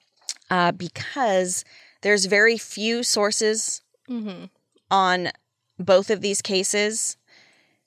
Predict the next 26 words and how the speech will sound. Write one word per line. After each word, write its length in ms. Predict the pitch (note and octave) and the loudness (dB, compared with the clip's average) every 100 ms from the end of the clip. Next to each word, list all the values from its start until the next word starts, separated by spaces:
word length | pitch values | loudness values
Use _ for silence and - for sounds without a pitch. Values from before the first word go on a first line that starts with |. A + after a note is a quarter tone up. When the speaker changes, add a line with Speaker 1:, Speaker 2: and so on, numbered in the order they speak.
| _ _ _ - | _ _ _ -2
Speaker 1:
and 120 | G3 | 2
they're 120 | F3+ | 4
all 160 | E3+ F3 | 6 4
the 60 | |
fucking 260 | - F3 F3 | 2 -2 0
same. 380 | E3 E3+ F#3 - - | 0 0 -2 -10 -14
Speaker 2:
Yeah. 220 | A3 F#3 F#3 _ _ | -8 -6 -8 _ _
Speaker 1:
So 420 | - E3+ D3 D3+ D3+ _ _ _ _ _ _ - | 0 4 4 2 -4 _ _ _ _ _ _ -6
many 380 | D#3+ A3+ B3 | 0 2 4
a 60 | A#3 | 4
wiki 520 | G3 G3 G3 F3+ F#3 _ _ | 2 0 -2 -4 -6 _ _
and 140 | D#3 D3 | -2 0
Murderpedias 880 | D3+ D3 - D#3 C3 G#2+ - - - _ - | 0 -2 -6 -6 -4 -4 -4 -6 -8 _ -4
actually 340 | C3+ - C#3+ | -2 -2 -2
had 220 | D#3+ C#3+ _ - | -4 -4 _ -10
the 80 | D3+ | 0
best 320 | C3+ - - | 0 0 -4
condensed 440 | D#3 C#3+ C#3+ - | -4 -2 -2 -2
versions 580 | - A3+ A#3 A3 A3 - - - - | 2 2 2 0 0 -4 -8 -20 0
of 320 | F#3+ F#3 F3+ - _ - | 4 4 4 -6 _ -6
everything. 400 | - G#2+ - - - - - _ _ - - _ _ - | -4 -4 -10 -12 -12 -20 -20 _ _ -20 -20 _ _ -10
And 80 | F#3 | -8
that's 200 | F#3 F#3 | -6 -6
all 100 | E3+ | -8
I 60 | |
have 360 | F#3 G3+ - | -8 -12 -14